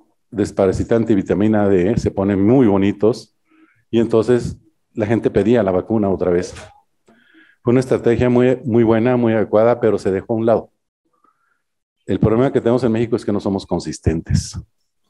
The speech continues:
Y estrategias que dan resultado y que muestran los avances a veces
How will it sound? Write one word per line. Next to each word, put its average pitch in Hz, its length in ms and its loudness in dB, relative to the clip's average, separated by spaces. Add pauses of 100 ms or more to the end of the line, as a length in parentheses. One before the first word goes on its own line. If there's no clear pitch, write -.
(800)
Y 117 600 4 (720)
estrategias 120 720 2
que 101 100 0
dan 98 260 2
resultado 123 920 0
y - 100 -6
que - 120 -4
muestran 110 680 -2 (140)
los 95 180 -4
avances 107 440 0
a 113 40 4
veces 120 540 0